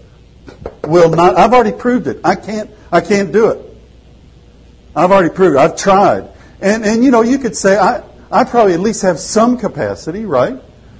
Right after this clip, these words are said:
Uh, I've got some capacity. You'd think I should be able to pull this off. That can't be that hard, right? Well, Zig struck out. And when you struck out here, you strike out here,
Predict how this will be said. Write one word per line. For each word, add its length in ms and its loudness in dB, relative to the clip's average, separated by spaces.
Uh, 220 0
I've 180 0
got 160 0
some 160 -6
capacity. 640 -6
You'd 160 -10
think 200 -2
I 120 0
should 260 -6
be 80 -2
able 200 -2
to 60 -16
pull 220 -6
this 220 -6
off. 320 -2
That 160 -8
can't 200 -6
be 100 -6
that 300 0
hard, 520 0
right? 380 0
Well, 480 2
Zig 440 -4
struck 420 -2
out. 520 0
And 360 0
when 240 0
you 100 0
struck 480 0
out 320 2
here, 140 -4
you 140 -6
strike 380 -2
out 120 0
here, 380 -4